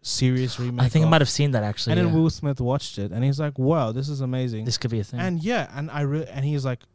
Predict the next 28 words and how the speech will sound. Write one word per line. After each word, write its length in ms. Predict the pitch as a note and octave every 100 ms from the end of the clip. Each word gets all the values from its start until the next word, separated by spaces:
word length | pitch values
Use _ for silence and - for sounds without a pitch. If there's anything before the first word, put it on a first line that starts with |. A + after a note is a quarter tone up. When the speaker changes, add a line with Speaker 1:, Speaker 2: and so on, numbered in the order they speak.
| _ _ _
Speaker 1:
you 60 | G3
know, 100 | C3
"We 160 | C#3
really 260 | D3 F3+ F3+
wanted 340 | C3 C#3 C#3 C3
to 340 | C3 B2 F2
make," 440 | G#2 A2 B2 - - _ _ _ _
you 100 | F#3
know, 60 | D#3
'cause 200 | E3+ D#3
the 60 |
themes 300 | D#3 F3 G3+
of 40 | F3
The 80 | C3+
Fresh 280 | B2+ A#2
Prince, 220 | B2 A#2+ B2
they 40 |
had 160 | C#3 C3+
serious 300 | C#3 B2+ A#2
themes, 260 | C3 A#2+
but 120 | A#2
it 20 | A#2
was 140 | A2
a 40 |
comedy 400 | A#2 C#3+ C#3+ A2+
after 200 | G#2+ G2+ B2
Speaker 2:
Mm. 100 | A#2
Speaker 1:
all. 180 | G2